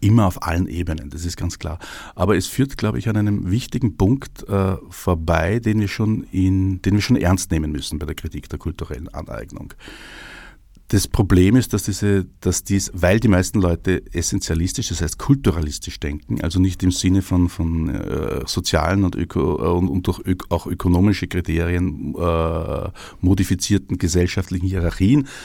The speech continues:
sondern in Kriterien von kultureller Identität, von kultureller Selbstverwirklichung, von kultureller Anerkennung. Das ist so ein sehr mittelständisches, intellektuelles Denken, das kennen wir schon seit dem neunzehnten Jahrhundert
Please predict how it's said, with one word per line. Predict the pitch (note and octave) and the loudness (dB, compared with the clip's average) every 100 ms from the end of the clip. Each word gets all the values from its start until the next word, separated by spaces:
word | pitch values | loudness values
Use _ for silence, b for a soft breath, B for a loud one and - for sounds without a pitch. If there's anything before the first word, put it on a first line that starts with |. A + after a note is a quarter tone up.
| B - | B -6
sondern | - G2 G2 - | 0 2 2 0
in | F#2+ F2+ | 0 0
Kriterien | F#2 F2 E2 F#2 | -2 0 2 2
von | F2+ F#2+ | 0 -2
kultureller | - F2+ F2+ D#2+ D2+ | 0 -2 -2 -4 -2
Identität, | E2 E2 D#2+ - - - - - | -2 -2 -2 -2 -4 -6 -8 -6
von | F2 | -2
kultureller | E2+ - F2+ D#2 E2 | -2 -2 0 0 0
Selbstverwirklichung, | - E2 - - D2+ C#2 - D2+ D#2+ | 0 -2 -4 -6 -6 -6 -6 -8 -8
von | - D#2+ | -6 -4
kultureller | - D#2+ D#2 D#2+ F2 | -2 0 0 0 -2
Anerkennung. | D2 D2+ D2+ D2+ C2 C#2+ B B B B - | -2 -6 -6 -6 -8 -10 B B B B -8
Das | E2 | -8
ist | - - | -6 -2
so | F2 | 0
ein | E2+ E2+ - - C3 G2+ | 2 -2 -6 -16 -14 -6
sehr | G2+ | 0
mittelständisches, | F#2 G2 F#2 - E2+ D#2+ D#2 D#2+ - | 0 0 -2 -4 -4 -6 -6 -6 -6
intellektuelles | D#2 - D#2+ - C#2 D#2 E2 | -4 -4 -4 -4 -2 -2 -2
Denken, | - D#2 - C#3+ | -2 -2 0 2
das | A2 E2+ | 2 0
kennen | E2 E2 | -2 -2
wir | E2 | -2
schon | D#2+ E2+ | -2 -4
seit | D#2+ - | -4 -2
dem | D#2 | -2
neunzehnten | D#2+ - D#2 | -2 -4 -2
Jahrhundert | D#2 F2 B2 | 0 0 0